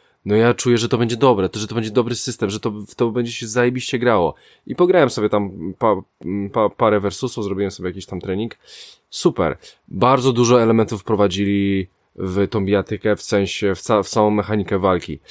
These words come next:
Ale nie będę się na ten temat rozwodził, powiem wam w przyszłych odcinkach.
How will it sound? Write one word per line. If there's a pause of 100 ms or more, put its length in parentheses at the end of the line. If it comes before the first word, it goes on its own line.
(260)
Ale
nie
będę
się
na
ten
temat
rozwodził, (280)
powiem
wam (160)
w
przyszłych
odcinkach.